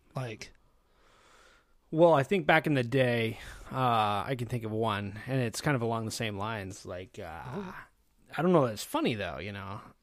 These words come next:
Speaker 2: but maybe, maybe a family member was born, you know, a couple months, you know, before they, you know, should have been.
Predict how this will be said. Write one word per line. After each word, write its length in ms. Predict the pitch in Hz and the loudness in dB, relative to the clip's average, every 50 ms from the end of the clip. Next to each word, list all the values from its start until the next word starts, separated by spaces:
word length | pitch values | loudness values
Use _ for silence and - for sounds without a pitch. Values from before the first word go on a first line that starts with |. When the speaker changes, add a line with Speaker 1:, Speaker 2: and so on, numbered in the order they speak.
| _ - | _ -10
Speaker 2:
but 320 | 147 139 131 113 - - _ _ _ _ _ _ _ _ _ _ _ _ _ _ _ _ _ _ - _ _ _ _ - | -4 -4 -2 -4 -4 -10 _ _ _ _ _ _ _ _ _ _ _ _ _ _ _ _ _ _ -20 _ _ _ _ -6
maybe, 440 | 185 175 170 170 165 160 156 147 | -4 -2 0 2 2 4 4 4
maybe 360 | 143 143 147 143 135 131 127 123 | 4 4 4 4 4 4 2 2
a 40 | |
family 360 | 117 - 143 123 117 120 127 127 | 2 0 -2 0 0 0 0 0
member 280 | 131 131 135 143 143 | 2 2 4 4 4
was 140 | 143 139 123 | 4 4 0
born, 600 | 117 135 139 139 139 139 139 139 139 139 147 151 | 0 0 0 2 2 4 2 2 2 2 2 0
you 100 | 160 165 | 0 -2
know, 600 | 170 170 170 185 190 - - - 214 202 - 175 | -2 -2 -2 -2 -2 -4 -4 -4 -2 -2 -2 -4
a 60 | - 202 | -6 -4
couple 300 | 208 233 233 220 208 220 | -6 -6 -4 -4 -4 0
months, 480 | 226 240 247 247 240 - - - - - | 2 2 2 2 0 -2 -6 -10 -8 -6
you 120 | 269 254 | -6 -4
know, 1200 | 247 247 247 247 247 247 247 247 247 247 247 247 247 247 247 247 247 247 247 330 339 277 247 247 262 | -4 -2 -2 -2 0 0 2 2 2 2 2 2 0 0 0 0 -2 -2 -4 -6 -8 -8 -8 -8 -4
before 360 | - 240 208 - 247 247 240 | -4 -4 -4 2 4 4 6
they, 200 | 247 247 247 254 | 6 6 4 2
you 180 | 254 247 240 208 | 0 -2 0 0
know, 300 | 165 165 180 190 196 202 - | 0 0 -2 -4 -6 -10 -14
should 220 | - - 285 302 | -8 -6 -2 -2
have 100 | 262 160 | -2 -2
been. 300 | 120 104 92 87 90 98 | -2 -4 -4 -6 -10 -14